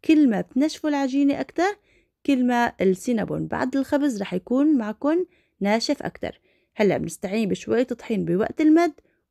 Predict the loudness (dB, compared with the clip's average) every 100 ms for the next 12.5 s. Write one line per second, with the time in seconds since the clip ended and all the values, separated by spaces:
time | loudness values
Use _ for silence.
0 | -6 -2 -2 -2 0 0 0 -2 -2 -4
1 | -4 -6 -4 -2 -2 -2 -2 -4 -4 0
2 | 2 0 -6 -14 _ _ _ _ _ _
3 | _ _ _ _ _ -20 _ _ 0 2
4 | 2 0 -2 0 2 2 -2 0 2 2
5 | 2 -2 -4 0 0 2 0 0 -4 -2
6 | -2 -2 -2 -4 -4 -2 0 -2 -4 -4
7 | -4 -8 -12 _ _ _ _ -12 -4 0
8 | 2 0 0 -4 -6 _ _ _ _ _
9 | _ 2 2 2 2 0 -2 0 0 0
10 | -4 -4 -2 0 2 0 0 _ _ -6
11 | -2 0 0 0 0 -4 -4 -2 0 0
12 | -2 -10 -10 -12